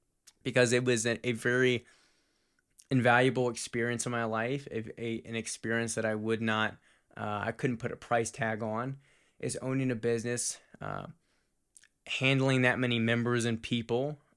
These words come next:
uh, as much as I wish I would have delegated, handling all that myself, and, uh, the relationships built, the lessons learned, the mistakes, and, and all the nitty and gritty, boring stuff behind the scenes. Uh,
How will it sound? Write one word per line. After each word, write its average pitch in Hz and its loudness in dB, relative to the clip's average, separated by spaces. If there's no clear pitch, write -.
uh, 107 -6
as 110 -6
much 123 0
as 117 -4
I 113 4
wish 117 0
I 117 2
would 113 2
have 104 -4
delegated, 110 0
handling 113 -2
all 110 -4
that 92 -4
myself, 107 -4
and, 117 0
uh, 107 0
the 107 0
relationships 117 0
built, 127 0
the 110 -2
lessons 117 0
learned, 123 -2
the 139 -2
mistakes, 117 -2
and, 98 -6
and 104 -12
all 123 2
the 113 -2
nitty 127 2
and 123 0
gritty, 123 0
boring 117 -2
stuff 117 -2
behind 113 -4
the 107 -6
scenes. 127 -4
Uh, 50 -6